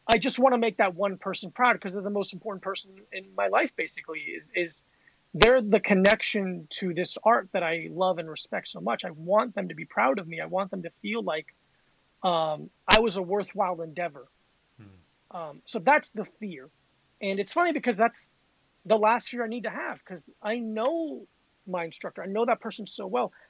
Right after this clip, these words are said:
Speaker 1: I know that the last thing they're gonna be is disappointed in me. But it's, it's so hard to get across to your own mind that they, they already love you. They already are, uh, your biggest fan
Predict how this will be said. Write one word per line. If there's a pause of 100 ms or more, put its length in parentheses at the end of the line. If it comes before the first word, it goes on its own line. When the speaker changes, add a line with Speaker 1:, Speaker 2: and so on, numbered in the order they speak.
(160)
Speaker 1:
I
know
that
the
last
thing
they're
gonna
be
is
disappointed
in
me. (380)
But
it's,
it's
so
hard
to
get
across
to
your
own
mind
that (540)
they,
they
already
love
you. (100)
They
already
are, (160)
uh, (400)
your
biggest
fan